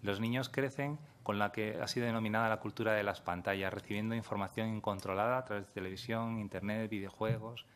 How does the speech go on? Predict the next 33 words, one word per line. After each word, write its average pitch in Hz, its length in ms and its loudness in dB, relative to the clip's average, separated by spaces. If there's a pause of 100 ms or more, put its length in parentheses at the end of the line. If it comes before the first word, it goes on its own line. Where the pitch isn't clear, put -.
(260)
eh, - 120 -10
ahora 92 360 0
las 90 120 0
redes 98 240 -4
sociales. 120 600 -4 (680)
Además, 101 400 4
por 110 160 0
otro 98 160 0
lado, 120 320 4 (760)
estamos 104 400 0
viendo 113 340 0
cómo, 131 340 2 (440)
eh, 95 480 0
muchos 113 320 -2
padres, 117 500 0 (300)
eh, 95 680 -2 (140)
bueno, 110 320 -6
pues 113 220 -4
lo 98 100 2
pasan 113 540 0
realmente 107 400 0
mal 123 180 2
porque - 240 -2
pas-, - 180 0
dejan 120 360 2
a 110 100 2
sus - 220 -6
hijos 95 200 -4
muchas 117 400 0
horas 135 220 2
solos - 400 -6 (320)
en 98 160 -2
casa 160 400 0